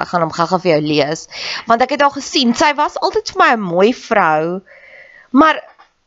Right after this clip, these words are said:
<clears throat> skoonheid kan jou ook net so ver bring. Sy, sy het mooi nuwe kleertjies aangetree en mooi nuwe skoentjies. Kyk,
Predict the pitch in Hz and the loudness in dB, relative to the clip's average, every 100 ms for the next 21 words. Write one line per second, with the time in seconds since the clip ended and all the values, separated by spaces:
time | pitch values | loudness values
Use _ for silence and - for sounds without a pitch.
0 | - 262 262 320 349 370 285 180 147 - | -2 -2 0 0 4 6 6 2 -4 -12
1 | _ _ _ _ _ _ - - - - | _ _ _ _ _ _ -8 -2 -2 2
2 | 370 453 453 440 320 285 269 311 330 320 | 2 2 -2 -2 -2 -2 -4 -4 -6 -4
3 | - 214 196 190 180 165 151 160 151 - | 0 0 0 0 2 0 -2 -2 -2 -4
4 | - - _ - - - - - _ _ | -12 -16 _ -20 -20 -20 -20 -20 _ _
5 | - - 285 285 269 _ - - - - | -20 -4 -2 -2 -4 _ -20 -20 -20 -20
6 | - - _ _ - 277 220 208 269 294 | -20 -20 _ _ -2 0 4 4 4 2
7 | 233 214 262 - 254 240 - 254 - 208 | 0 -2 -2 -2 0 -2 -4 -6 -2 -2
8 | 214 214 202 202 190 160 151 185 240 220 | 0 4 4 4 0 -2 0 2 2 2
9 | 202 - - 226 220 214 214 220 220 196 | 2 0 -2 2 2 2 0 2 2 0
10 | - - - - - _ - 277 269 | -6 -12 -16 -18 -20 _ -2 -2 -4